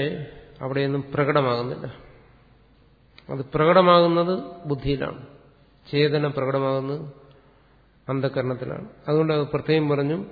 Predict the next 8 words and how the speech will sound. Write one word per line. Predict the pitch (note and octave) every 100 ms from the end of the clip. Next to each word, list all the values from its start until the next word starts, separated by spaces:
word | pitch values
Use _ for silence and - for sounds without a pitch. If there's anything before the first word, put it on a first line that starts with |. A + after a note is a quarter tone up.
| -
ഈ | C#3 C3
ശരീരത്തിൽ, | B2+ C#3 D3+ D#3 F#3+ B3 B3+
അതും | C#3 C#3 - C#3
അന്ധകരണത്തിൽ, | C3+ C3+ C#3 B2+ B2 C3 B2 G#2+ - - _ _ _ _ _ _ _ _ _ _ -
അന്ധകരണത്തിലൂടെ | C3 C#3 C#3+ D3 D3+ D3+ D#3 D3
അത് | C3 C#3 B2 - - - - _ _ _ -
പ്രകടമാകുന്നു. | B2 A#2 A#2+ B2+ C3+ - - - _ - F3 E3+ C3 - - - _ _ _ - -
ബൾബിലൂടെ | C3+ C3+ C#3 C#3+ C#3+ C#3